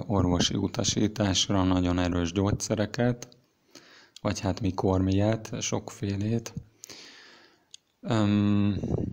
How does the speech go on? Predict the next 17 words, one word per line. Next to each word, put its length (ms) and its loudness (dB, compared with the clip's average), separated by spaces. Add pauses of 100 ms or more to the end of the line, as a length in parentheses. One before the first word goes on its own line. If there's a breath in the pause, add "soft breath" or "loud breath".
(140)
minden 480 0
nap, 580 -2
és 840 2
aztán 340 -2
leszoktam 560 -2
erről 340 -2
is, 300 -4 (640)
önhatalmúan, 1080 0 (320 loud breath)
bár 220 0
azt 200 0
mondták, 380 -2
hogy 160 -2
életem 500 -2
végéig 440 -2
szedni 440 -4
kell, 320 -4
de, 320 -2